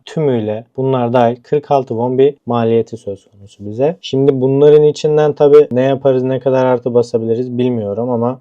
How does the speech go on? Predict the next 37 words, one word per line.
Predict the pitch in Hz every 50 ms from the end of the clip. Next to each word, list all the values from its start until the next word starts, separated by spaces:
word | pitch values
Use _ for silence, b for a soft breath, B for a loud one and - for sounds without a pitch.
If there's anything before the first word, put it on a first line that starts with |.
| _ -
umarım | 139 135 131 127 127 135 147 165 180 _ _
güzel | 117 117 113 123 131 127 120
bir | 117 113 101
basım | 104 104 - - 113 110
olur. | 107 113 120 143 156 - _
Şu | - - - 139
anda | 139 143 143 139 131 135
pazarda | - - 139 131 139 131 120 113 104 107 - -
en | 147 143 143
uygun | 139 135 127 117 104 110 110 113 117
beş | 131 131 135 -
efsunlular | 127 117 110 - - 113 110 110 113 120 - - - -
on | 160 147 139 135 120
dokuz | 110 98 - 110 101
won. | 101 101 110 123 143 160 _ -
On | 170 156 147
sekiz | 123 123 120 113 - 117 113
buçuğa | 113 113 - 113 113 113
kurduğumuz | 113 - - 139 123 117 117 113 113 -
takdirde | - - 135 120 120 123 _ 110 110 110 131 139 139 _ _
hepsi | - 156 127 110 - - 135 127
gider. | 120 117 104 107 104 113 - _ _
Bakalım | 151 147 147 - 165 151 135 131
nasıl | 143 156 - - 135
bir | 120 113 110
basım | 107 110 104 - 113 110
olacak, | 107 110 117 147 147 -
ben | - 156 151 151
de | 143
merak | 123 110 104 104 104 107 - -
ediyorum. | 107 101 107 107 113 131 151 175 - _ -
Kar | - 139 127 123
zarar | 120 123 120 117 120 117 117
ilişkisini | 113 113 113 110 - - 120 113 113 - 117 120 131 135 131
yine | 123 123 123
en | 120 123 123
sonda | 117 120 - 107 107 113 120 131 135